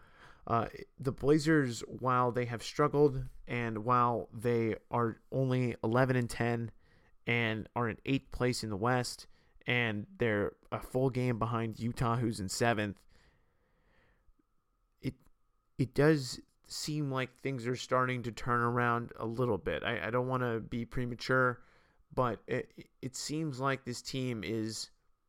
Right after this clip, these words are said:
starting to connect things. So we'll see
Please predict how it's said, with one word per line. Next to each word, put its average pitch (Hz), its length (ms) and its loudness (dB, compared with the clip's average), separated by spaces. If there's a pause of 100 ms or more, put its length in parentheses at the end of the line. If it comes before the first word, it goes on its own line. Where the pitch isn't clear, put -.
(1600)
starting 143 320 2
to 127 60 -4
connect 127 500 0
things. - 640 -8
So - 180 0
we'll 123 180 2
see 127 480 -2